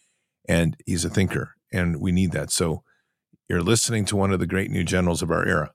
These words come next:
And it doesn't matter what his rank was coming in. I'm just speaking out to Bars Nation right now. You're listening to one of the great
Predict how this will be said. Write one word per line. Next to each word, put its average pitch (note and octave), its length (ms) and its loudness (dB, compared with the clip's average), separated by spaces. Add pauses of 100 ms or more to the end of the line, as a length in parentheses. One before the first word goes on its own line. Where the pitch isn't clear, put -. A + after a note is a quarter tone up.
(340)
And E2+ 380 -2
it G2 100 -4
doesn't G2 300 0
matter F#2+ 240 2
what E2+ 120 2
his D#2+ 140 0
rank F#2 240 -2
was E2 140 0
coming F2+ 320 0
in. E2+ 100 0
I'm D#2+ 80 -2
just E2+ 140 0
speaking F2+ 360 -2
out F2+ 200 -2
to - 80 -6
Bars F2 260 0
Nation F2+ 300 0
right D2+ 120 0
now. C#2 80 0
You're F#2 200 -2
listening G2+ 340 0
to E2+ 80 0
one E2 140 0
of D#2+ 60 -4
the E2+ 60 -4
great F#2 280 -2